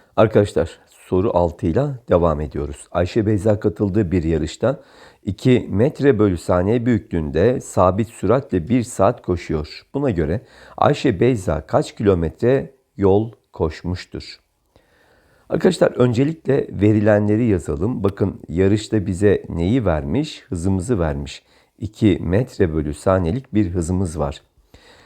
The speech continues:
Zaman da verilmiş. T eşittir. Bakın o da bir saat. E, bir saat ne demektir? Biz saniye çevireceğimize göre üç bin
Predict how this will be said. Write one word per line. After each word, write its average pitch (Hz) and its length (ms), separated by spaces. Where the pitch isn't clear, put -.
Zaman 135 480
da 107 140
verilmiş. 87 580
T 107 380
eşittir. 117 760
Bakın - 280
o 87 180
da 107 420
bir 101 180
saat. - 420
E, 120 360
bir 165 140
saat 156 480
ne 147 160
demektir? 107 600
Biz 117 140
saniye 110 460
çevireceğimize 101 840
göre 87 360
üç - 400
bin 123 300